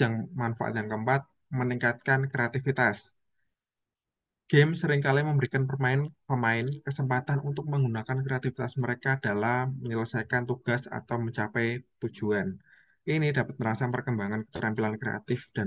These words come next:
inovatif. Nah, dalam game itu kan kita biasanya ada tugas-tugas atau ada tujuan yang harus diselesaikan, ada rintangannya gitu ya. Nah, siswa itu biasanya dituntut untuk, eh, kreatif gitu ya, untuk menyelesaikan tugas-tugasnya.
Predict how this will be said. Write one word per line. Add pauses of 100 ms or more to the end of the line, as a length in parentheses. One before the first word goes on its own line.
(120)
inovatif. (1000)
Nah, (100)
dalam (380)
game
itu (100)
kan (100)
kita (100)
biasanya (1600)
ada (340)
tugas-tugas (120)
atau
ada
tujuan
yang
harus
diselesaikan,
ada
rintangannya (100)
gitu (100)
ya. (360)
Nah,
siswa
itu
biasanya (160)
dituntut (120)
untuk, (440)
eh,
kreatif (100)
gitu (100)
ya, (260)
untuk
menyelesaikan
tugas-tugasnya.